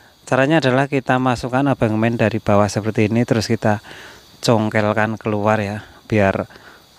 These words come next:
eh, pistonnya bergeser sehingga kampas yang lamanya renggang untuk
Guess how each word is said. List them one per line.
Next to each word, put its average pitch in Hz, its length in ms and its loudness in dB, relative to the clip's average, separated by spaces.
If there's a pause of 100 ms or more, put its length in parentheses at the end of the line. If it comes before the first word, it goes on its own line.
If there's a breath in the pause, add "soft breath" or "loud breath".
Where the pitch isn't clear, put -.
(120)
eh, 107 680 2 (100)
pistonnya 117 560 0
bergeser 120 880 0
sehingga 113 1040 2 (1120 loud breath)
kampas 107 560 0
yang 110 240 4
lamanya 110 480 2
renggang 113 560 0
untuk 110 400 -2